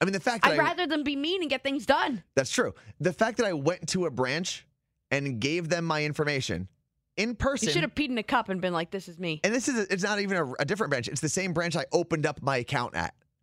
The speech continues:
Speaker 2: Like, how do you, what do you gotta do around this place?
Speaker 1: Exactly. And he was like, "Listen, I don't know what happened at the branch. They should have a hundred percent cleared it up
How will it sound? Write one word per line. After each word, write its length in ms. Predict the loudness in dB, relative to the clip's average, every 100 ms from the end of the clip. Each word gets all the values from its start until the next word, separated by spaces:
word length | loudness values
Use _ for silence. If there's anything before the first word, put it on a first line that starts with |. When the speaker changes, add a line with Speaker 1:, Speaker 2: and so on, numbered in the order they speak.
| _ _ _
Speaker 2:
Like, 160 | -2 0
how 160 | 0
do 60 | 0
you, 100 | 0
what 120 | 0
do 40 | 2
you 80 |
gotta 160 | 2 0
do 140 | 0 0
around 140 | 0 2
this 120 | 2
place? 140 | 2
Speaker 1:
Exactly. 340 | 0 0 -4 -8 -12 -6 0
And 100 | 2
he 120 | 2
was 100 | 0
like, 160 | 0 0
"Listen, 220 | 0 0
I 80 | 2
don't 100 | 2
know 60 |
what 120 | 2
happened 280 | 0 -2 0
at 60 | 0
the 60 |
branch. 300 | 2 0 0
They 120 | -2 0
should 160 | 0
have 80 | 0
a 40 |
hundred 220 | 0 -2 -2
percent 260 | -2 -2
cleared 240 | 0 0
it 40 |
up 100 | 0